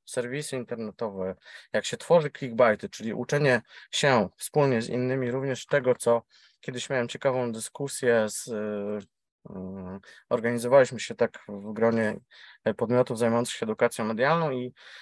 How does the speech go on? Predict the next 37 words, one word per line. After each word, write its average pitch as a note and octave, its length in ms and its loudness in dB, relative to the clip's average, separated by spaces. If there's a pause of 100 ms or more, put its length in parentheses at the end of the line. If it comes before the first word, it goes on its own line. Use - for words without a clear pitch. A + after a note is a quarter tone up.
(140)
e, A#2 260 4
jeden A#2+ 320 0
z - 40 -8
szefów, - 500 -4
e, G#2+ 120 -2
pewnej A2 300 -2
fundacji, A#2 500 2 (380)
to, F#2+ 120 -10
to G2 180 -14
jakby F#2+ 200 -10
nazwa G#2 400 0
nie A#2 200 -2
ma G#2+ 140 -2
teraz F#2+ 200 -8
specjalnego G2+ 520 -8
znaczenia C#3+ 420 2
chyba, B2 360 0 (240)
mm, G2+ 380 -6 (240)
powiedział, B2+ 440 2
że A2 240 2 (420)
musimy B2 280 -2
się A#2 140 -6
uczyć B2+ 240 -8
obrony A#2 380 2
przed - 200 -14
czarną G#2 320 -2
magią. F#2 340 -2 (480)
Tak, A2+ 200 -6
że G2 100 -6
jakby G2 280 -4 (340)
na A2+ 100 4
tym A2+ 160 0
polega A#2 280 6
edukacja G#2 480 2
medialna. D2+ 420 -10 (500)
No A2 60 4
ja D#3 180 8